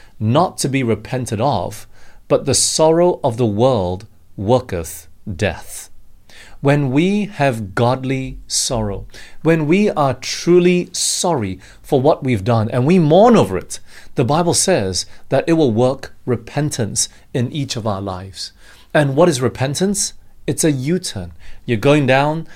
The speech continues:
a path and you find out that you're going the wrong way, you gotta make a U-turn. God, when we look at Jesus on the cross and we behold him and we see him and we come to Jesus,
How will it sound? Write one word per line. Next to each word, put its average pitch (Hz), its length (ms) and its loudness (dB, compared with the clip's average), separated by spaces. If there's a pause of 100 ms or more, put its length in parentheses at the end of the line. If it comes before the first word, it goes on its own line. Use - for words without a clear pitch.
(180)
a 117 80 -2
path 143 400 0
and 123 100 -2
you 143 80 4
find 147 240 -2
out 135 80 -2
that 127 80 -4
you're 123 100 0
going 135 200 0
the 120 100 0
wrong 143 300 2
way, 170 320 4 (320)
you 120 80 -4
gotta 123 180 2
make 143 200 0
a 151 40 2
U-turn. 139 480 -6 (320)
God, 151 380 2
when 123 260 -4
we 160 160 0
look 165 260 0
at 156 120 -2
Jesus 127 400 -4
on 120 100 -6
the 120 60 -8
cross 104 580 -8 (720)
and 127 140 0
we 175 80 4
behold 156 500 2
him 85 200 -8 (520)
and 139 160 0
we 143 120 2
see - 320 0
him 151 160 0
and 113 80 -2
we 143 100 0
come 202 240 0
to 143 100 -4
Jesus, 131 300 -2